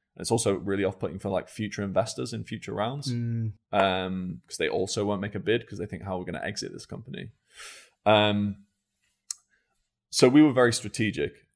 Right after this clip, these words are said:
Speaker 1: um, meaning the question is always more,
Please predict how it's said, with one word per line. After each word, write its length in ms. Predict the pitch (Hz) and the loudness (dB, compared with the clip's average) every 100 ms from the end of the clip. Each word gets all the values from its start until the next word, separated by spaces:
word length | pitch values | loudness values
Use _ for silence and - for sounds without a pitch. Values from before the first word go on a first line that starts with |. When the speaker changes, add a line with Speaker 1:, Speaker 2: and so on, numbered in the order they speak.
| - | -2
Speaker 1:
um, 960 | - 95 92 90 90 98 101 107 104 - | 2 2 2 -2 -6 -8 -8 -10 -12 -14
meaning 680 | - 110 107 104 95 92 85 - | -8 -2 0 2 0 0 -6 -8
the 80 | 104 | 0
question 420 | 120 113 - 98 | 4 4 2 -2
is 100 | 95 | 0
always 260 | 95 95 | 0 0
more, 580 | 92 98 92 87 87 101 | -2 -2 -2 0 -2 -6